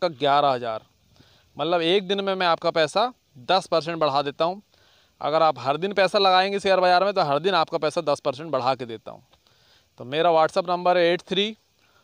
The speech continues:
फ़ोर नाइन सेवन सिक्स थ्री एट टू सेवन और आप सब देख रहे हैं वर्ल्ड फेमस अमित वर्मा के YouTube चैनल को।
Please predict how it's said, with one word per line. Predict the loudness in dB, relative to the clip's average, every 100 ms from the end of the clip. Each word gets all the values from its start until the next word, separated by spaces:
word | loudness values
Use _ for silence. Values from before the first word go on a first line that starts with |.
| _ -4
फ़ोर | 0 2
नाइन | 2 0 -2
सेवन | 0 2 2 0
सिक्स | -4 -6 -8
थ्री | -2 -2
एट | -2 -4
टू | -2
सेवन | -2 0 0
और | 2
आप | 2
सब | 0 -4 0
देख | 0 2
रहे | 0
हैं | 0
वर्ल्ड | 2 0 0
फेमस | -4 -2 -2
अमित | -4 -6
वर्मा | -4 -2 -2 -4
के | -6 -10
YouTube | -8 -8 -8 -8 -2
चैनल | -2 -2
को। | -4 -8